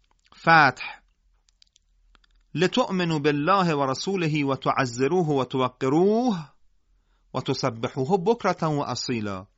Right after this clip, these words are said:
که در بیان وجه حسن بودن وقف بر توقروه باید بگیم که سه فعل تعزروه و توقروه و تسبحوه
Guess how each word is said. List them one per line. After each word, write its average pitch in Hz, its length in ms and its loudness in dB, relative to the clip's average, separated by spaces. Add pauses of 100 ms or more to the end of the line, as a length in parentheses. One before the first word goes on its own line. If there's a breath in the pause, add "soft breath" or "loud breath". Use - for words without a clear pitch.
(840 soft breath)
که 151 120 -2
در 139 200 2
بیان 135 720 0
وجه 147 280 -2
حسن 123 420 -4
بودن 127 380 -2
وقف 139 360 0
بر 117 160 -6
توقروه 127 920 -2 (160)
باید 156 320 -2
بگیم 180 320 -2
که 233 320 0 (460 loud breath)
سه - 240 -4
فعل 127 640 0
تعزروه 120 840 -2
و 120 140 -2
توقروه 117 680 -4
و 120 160 -4
تسبحوه 120 840 -4